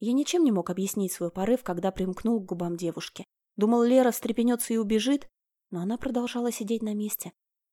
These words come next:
А когда тёплые ладошки легли на мои щёки, я словно с цепи сорвался. Так я ещё никогда никого не хотел.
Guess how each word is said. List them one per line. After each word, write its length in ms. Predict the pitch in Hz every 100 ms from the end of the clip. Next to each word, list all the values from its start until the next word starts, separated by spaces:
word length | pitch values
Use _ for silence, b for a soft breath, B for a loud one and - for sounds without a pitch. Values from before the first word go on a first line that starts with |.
| _ -
А 120 | 175
когда 280 | 202 202 214
тёплые 360 | 240 233 214
ладошки 420 | 220 220 269 -
легли 300 | 190 190 208
на 80 | 202
мои 180 | 180 180
щёки, 400 | 185 247 254 185
я 160 | 180 185
словно 360 | - 220 214
с 20 |
цепи 340 | - 254 247 254
сорвался. 640 | - 190 190 170 - - _ _ _ -
Так 260 | 240 247
я 120 | 196 196
ещё 240 | 202 214
никогда 600 | 214 208 202 196 185 220
никого 420 | 262 220 202 208
не 100 | 247
хотел. 460 | 226 220 - 254